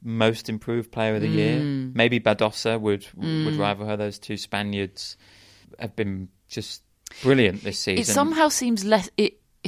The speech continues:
Speaker 2: more improbable for Sarah Sorribes Tormo though, because she's
Speaker 1: She's
Speaker 2: the,
Speaker 1: got
Speaker 2: the
Speaker 1: less
Speaker 2: weapon
Speaker 1: game.
Speaker 2: that, yeah, she's got less game. The
Speaker 1: Yeah.
Speaker 2: weapons aren't there. She seems to have done it with the same game. She hasn't developed any big weapons or
Speaker 1: Yeah,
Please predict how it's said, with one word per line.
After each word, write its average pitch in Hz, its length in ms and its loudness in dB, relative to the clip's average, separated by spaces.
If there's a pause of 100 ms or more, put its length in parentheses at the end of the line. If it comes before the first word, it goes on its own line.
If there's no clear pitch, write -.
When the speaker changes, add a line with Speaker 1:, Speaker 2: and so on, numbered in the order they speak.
(240)
Speaker 2:
more 214 280 6
improbable 190 800 0
for - 160 -12
Sarah 143 340 0
Sorribes 131 520 -4
Tormo 135 460 -4
though, 135 180 -2
because 156 300 -4
she's 165 280 -6 (720)
Speaker 1:
She's - 60 -20
Speaker 2:
the, 180 60 6
Speaker 1:
got 151 100 4
Speaker 2:
the - 40 4
Speaker 1:
less 147 160 8
Speaker 2:
weapon 202 320 8
Speaker 1:
game. 160 100 2
Speaker 2:
that, 156 80 -2
yeah, 208 160 2
she's 294 140 0
got 208 140 4
less 220 200 4
game. 240 300 2
The 160 100 0
Speaker 1:
Yeah. 120 60 6
Speaker 2:
weapons 151 600 0 (180)
aren't 156 200 0
there. 160 140 0
She 185 140 -4
seems 214 220 2
to 202 80 0
have 165 120 -10
done 196 200 6
it 196 120 -2
with 190 120 -2
the 185 60 -6
same 190 600 0 (380)
game. 185 380 2
She 151 120 -2
hasn't 175 240 -2
developed 180 460 2
any 190 160 0
big 170 200 -2
weapons 180 640 -2
or 156 380 0 (680)
Speaker 1:
Yeah, 110 300 2